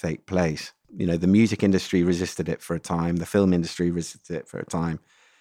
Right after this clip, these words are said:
Football is still clinging on to, fifa is the same. The F A is the same. F C Barcelona is the same. Player salaries is the same. The relationships with agents is the same. Noth-, n-, none of these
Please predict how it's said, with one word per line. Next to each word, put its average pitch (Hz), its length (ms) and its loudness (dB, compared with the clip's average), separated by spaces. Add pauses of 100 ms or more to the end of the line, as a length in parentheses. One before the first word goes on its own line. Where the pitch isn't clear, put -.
(400)
Football 101 480 4
is 87 80 0
still 101 360 2
clinging 92 420 2
on 90 240 4
to, 82 180 -6 (320)
fifa 117 340 2
is 90 180 0
the 85 80 -6
same. 78 460 -4
The 92 140 2
F 92 160 -4
A 101 100 2
is 85 120 -2
the - 80 -14
same. 73 460 -6 (100)
F - 120 -4
C - 140 -4
Barcelona 85 500 -2
is - 140 -10
the - 80 -8
same. 78 400 -4 (540)
Player 90 220 0
salaries 82 400 -2
is - 60 -16
the - 100 -8
same. 80 360 -2
The 85 100 -4
relationships 87 560 -2
with 87 100 -4
agents 85 420 -2
is - 120 -18
the - 80 -12
same. 82 380 -4
Noth-, 95 200 0
n-, 101 260 4
none 107 280 4
of 101 180 -2
these 90 320 0